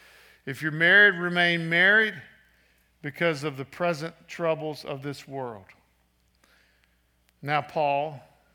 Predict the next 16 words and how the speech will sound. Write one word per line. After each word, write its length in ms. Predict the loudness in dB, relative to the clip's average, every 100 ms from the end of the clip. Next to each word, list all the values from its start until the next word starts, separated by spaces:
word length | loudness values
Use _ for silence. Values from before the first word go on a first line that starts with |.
| _ _ _ _
turns 360 | -14 -8 -8 -8
his 180 | -12 -12
attention 540 | -14 -10 -10 -8 -10
away 520 | -8 -4 -2 -2 -4 -10 _ _ _ _
from 400 | -10 -6 -6 -6
the 260 | -6 -6 -6 -12
particulars 800 | -10 0 0 0 -12 -14 -16 -18 -6
of 220 | -6 -4
the 300 | -2 -2 -4 -10 _ _ -12
relational 520 | -2 0 0 -2 -10
statuses 720 | -10 2 4 4 0 -10 -8
people 260 | -4 -4 -4
can 140 | -4
have, 340 | 0 2 0 -2
single, 480 | -8 -6 -4 -4 -6
married, 600 | -2 2 2 2 -2